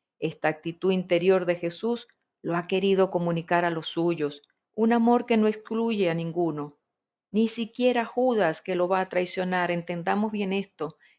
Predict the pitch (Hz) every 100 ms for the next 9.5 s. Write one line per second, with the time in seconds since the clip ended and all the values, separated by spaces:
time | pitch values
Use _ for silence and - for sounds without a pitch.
0 | - 196 240 247 233 202 - 220 214 196
1 | 180 175 170 151 143 - _ _ _ _
2 | - 160 - 208 202 - - 170 170 165
3 | - 170 165 151 143 - _ _ _ _
4 | _ _ _ _ _ _ _ _ _ _
5 | _ _ _ _ _ - 151 - 214 254
6 | 269 294 294 - _ _ _ _ _ _
7 | _ _ _ 156 156 151 - 208 208 202
8 | 190 180 180 196 156 151 156 160 165 -
9 | 151 156 175 160